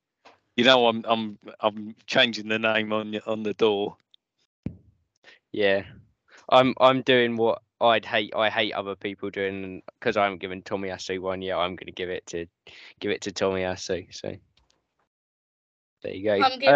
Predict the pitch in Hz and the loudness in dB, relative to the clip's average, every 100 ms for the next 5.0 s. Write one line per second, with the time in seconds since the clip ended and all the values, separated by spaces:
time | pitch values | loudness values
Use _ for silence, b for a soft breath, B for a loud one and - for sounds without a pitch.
0 | 139 123 277 247 254 247 240 233 - 240 | 8 6 0 -6 -6 -2 -2 -2 -4 -8
1 | 226 233 226 226 220 - 226 220 226 240 | -2 -2 -2 -8 -8 -4 -4 -4 -6 -4
2 | 233 220 226 220 220 220 220 214 220 220 | -4 -6 -6 -2 0 0 0 0 -2 -2
3 | 233 202 208 - 233 214 196 214 214 208 | -4 -4 -8 -4 -2 -2 -2 -6 -4 -4
4 | 208 208 214 208 214 208 208 208 208 | -2 -2 -4 -8 -8 -8 -6 -4 -6